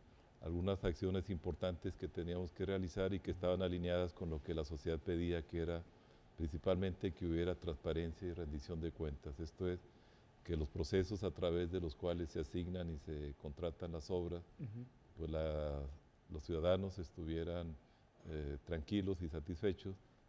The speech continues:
Speaker 1: de cómo se hacían. Esto es, que pudieran garantizar que no hubiera sobrecostos y que el dinero se usara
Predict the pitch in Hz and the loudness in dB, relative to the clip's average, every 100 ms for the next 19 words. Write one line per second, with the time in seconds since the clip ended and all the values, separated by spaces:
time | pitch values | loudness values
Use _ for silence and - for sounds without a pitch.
0 | - 80 - 95 95 107 90 107 101 110 | -12 -8 0 2 4 4 4 4 4 0
1 | - - - - - - 85 - 98 87 | -12 -20 -20 -20 -12 -2 -2 4 4 4
2 | 92 78 82 85 85 90 87 82 82 76 | 0 2 4 6 6 4 4 2 0 -2
3 | 82 92 85 82 - - - - - - | -2 2 0 0 -16 -20 -20 -20 -20 -8
4 | 87 78 76 73 73 71 - - 87 85 | -2 0 2 0 -2 -4 -6 -2 2 2
5 | 87 85 85 80 78 87 82 - 78 85 | 2 0 -2 -2 -2 -2 -2 -4 -6 -6
6 | - 80 78 78 78 76 80 - 78 78 | -4 -2 0 0 -2 -4 -6 -4 -4 -4